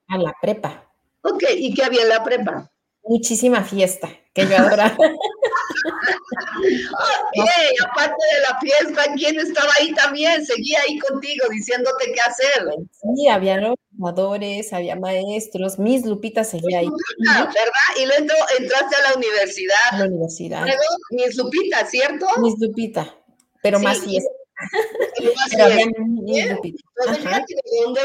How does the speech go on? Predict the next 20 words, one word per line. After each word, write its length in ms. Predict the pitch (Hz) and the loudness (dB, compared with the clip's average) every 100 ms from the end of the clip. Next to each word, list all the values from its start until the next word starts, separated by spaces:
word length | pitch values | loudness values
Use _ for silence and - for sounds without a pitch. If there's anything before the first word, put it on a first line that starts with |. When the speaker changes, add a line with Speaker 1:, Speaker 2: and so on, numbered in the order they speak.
| 285 | 0
Speaker 2:
venimos, 340 | 285 330 277 226 | -2 -4 -2 -2
¿no? 180 | 269 - | -4 -4
De 120 | 214 | -4
Miss 280 | 208 196 190 | -6 -8 -8
Lupita. 400 | 196 254 294 196 | -10 -10 -4 -4
Speaker 1:
Sí. 60 | |
Speaker 2:
Entonces, 300 | 226 240 247 - | -2 -4 -4 -8
llegas 260 | 285 302 302 | -4 -2 -2
a 120 | 269 | -4
tu 120 | 233 | -4
primer 440 | 214 208 208 220 214 | -6 -8 -6 -6 -4
trabajo, 800 | 233 226 208 214 233 240 494 - - - - _ | -4 -2 -2 -4 -2 -2 -2 -6 -14 -20 -20 _
¿y 100 | 262 | -2
a 140 | 240 233 | -2 -2
quién 180 | 262 262 | -2 -2
esperas 420 | 302 330 269 262 285 | -2 -2 0 0 -2
que 100 | 233 | -4
te 140 | 226 | -4
resuelva 640 | 220 208 - 220 214 220 220 | -6 -8 -4 -4 -2 -4 -4
todo? 420 | 214 196 175 - | -6 -4 -4 -6